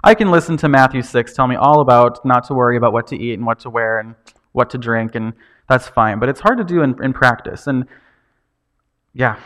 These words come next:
it is. I think, though, that one thing that we neglect too often is something that David shows us in this passage. And he shows us that we need to be in constant prayer. I think we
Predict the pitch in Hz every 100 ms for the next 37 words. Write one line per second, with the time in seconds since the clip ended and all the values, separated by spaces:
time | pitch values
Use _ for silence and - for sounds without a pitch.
0 | - 127 127 110 - - - _ _ _
1 | 135 151 185 185 - 131 120 117 120 110
2 | - - _ _ _ _ _ - - _
3 | _ 143 147 160 156 135 123 98 123 120
4 | 120 135 123 - - - 135 123 120 120
5 | 117 127 120 120 107 110 127 123 117 -
6 | 127 117 113 - 143 131 117 _ 123 107
7 | 92 - - _ _ _ _ _ _ _
8 | - _ _ - 131 - 151 147 120 -
9 | - _ _ _ _ _ - 131 139 147
10 | 147 131 113 - 127 123 113 - - 107
11 | 92 - - _ _ _ _ _ _ -
12 | - 131 131